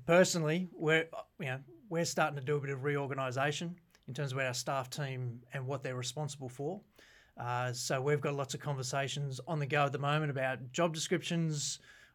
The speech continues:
who's gonna be responsible for what, and just trying to bring as much clarity as we possibly can as to who is responsible for what, how does our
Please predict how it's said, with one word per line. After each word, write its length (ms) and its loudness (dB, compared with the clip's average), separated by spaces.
who's 220 4
gonna 100 2
be 140 4
responsible 560 -2
for 160 -6
what, 260 0
and 260 -2
just 180 -4
trying 200 2
to 80 2
bring 260 0
as 100 -6
much 240 -8
clarity 760 -2
as 140 -4
we 60 -6
possibly 500 -8
can 480 -8
as 120 -2
to 100 -2
who 220 4
is 160 2
responsible 520 -4
for 180 -6
what, 280 -2
how 340 4
does 220 4
our 300 2